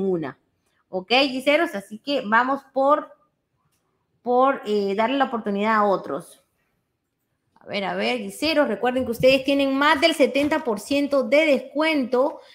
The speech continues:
si dicen que vienen de Mastergy. Recuerden, por favor, registrarse en el formulario para que les puedan enviar,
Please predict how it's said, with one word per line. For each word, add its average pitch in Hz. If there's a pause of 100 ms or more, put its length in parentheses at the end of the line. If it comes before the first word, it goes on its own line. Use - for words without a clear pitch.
(120)
si 339
dicen 330
que 240
vienen 285
de 202
Mastergy. 196
Recuerden, 262
por 277
favor, 202
registrarse 220
en 226
el 240
formulario 233 (280)
para 285
que 294
les 269
puedan 254
enviar, 220